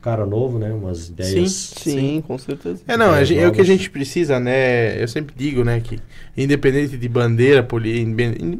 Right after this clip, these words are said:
Speaker 2: bandeira que eu digo é de partido político, né? A gente precisa de mais jovens dentro da,
Speaker 3: Sim.
Speaker 2: dentro da política, sabe? Porque, querendo ou não, a gente já tá cansado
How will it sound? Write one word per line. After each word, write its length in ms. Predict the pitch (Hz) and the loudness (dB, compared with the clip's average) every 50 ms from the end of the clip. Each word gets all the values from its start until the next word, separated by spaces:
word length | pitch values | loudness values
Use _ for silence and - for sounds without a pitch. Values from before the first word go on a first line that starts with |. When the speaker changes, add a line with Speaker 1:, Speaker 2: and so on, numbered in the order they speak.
| - - | -6 -2
Speaker 2:
bandeira 400 | - 196 175 151 165 190 185 170 | 0 0 4 6 6 6 6 4
que 100 | - 170 | 2 0
eu 60 | 143 | -2
digo 240 | 135 151 160 151 151 | -2 -6 -4 -2 0
é 80 | 143 135 | 0 0
de 100 | 123 120 | -2 0
partido 400 | 120 139 135 127 - 160 151 151 | 2 2 2 2 0 0 0 0
político, 560 | - 143 127 120 127 156 160 - - - 131 110 | 0 0 0 0 0 -4 -6 -6 -8 -6 -6 -4
né? 140 | 113 113 117 - - - - - - - _ | -4 -6 -8 -10 -16 -20 -20 -20 -20 -12 _
A 100 | 113 113 | -4 -4
gente 160 | 123 135 135 | -4 -4 -6
precisa 220 | - - - 156 143 | -6 -4 -4 -2 0
de 120 | 139 143 | 0 0
mais 300 | 135 135 143 151 156 127 | 2 2 4 4 4 4
jovens 400 | 127 139 135 135 127 127 123 113 | 4 4 4 4 2 0 -2 -2
dentro 300 | 117 127 131 127 - 120 | -2 -2 -4 -4 -6 -4
da, 360 | 117 117 117 117 113 113 110 - - - - | -2 0 2 2 2 0 -4 -10 -18 -20 -20
Speaker 3:
Sim. 320 | - - - 131 131 135 131 | -20 -10 -8 -6 -6 -2 0
Speaker 2:
dentro 240 | 131 131 131 123 123 | 0 0 0 -2 -2
da 120 | 131 123 | -2 -2
política, 560 | 117 - 127 120 120 120 113 - - - 110 | 0 0 0 0 0 -2 -2 -4 -6 -8 -8
sabe? 320 | 107 - 120 117 120 123 120 | -6 -2 0 0 0 0 -2
Porque, 460 | 120 131 123 120 - 139 135 135 123 | -2 -4 -4 -4 -2 0 0 0 0
querendo 280 | 120 143 143 160 160 | 0 2 2 2 2
ou 100 | 156 147 | 0 0
não, 40 | 160 | 0
a 40 | 170 | 0
gente 140 | 160 170 165 | -2 0 0
já 120 | 170 170 | 0 2
tá 140 | 170 185 175 | 2 2 0
cansado 600 | 175 - 143 123 120 - 143 139 131 120 117 107 | 2 0 -2 -2 2 2 2 2 4 2 0 -4